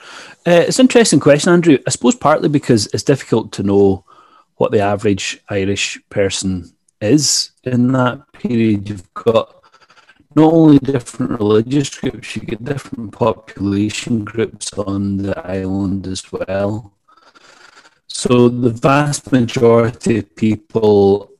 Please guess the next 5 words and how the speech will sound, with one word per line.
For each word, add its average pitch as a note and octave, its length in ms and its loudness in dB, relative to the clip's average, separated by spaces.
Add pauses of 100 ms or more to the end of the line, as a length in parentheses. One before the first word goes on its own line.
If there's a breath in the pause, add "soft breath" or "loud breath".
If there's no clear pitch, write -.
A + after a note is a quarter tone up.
are F#2+ 720 -2 (160)
descendants G#2 1500 -6 (1200)
of G2 300 -4
the G#2 120 -4
native G2+ 840 -6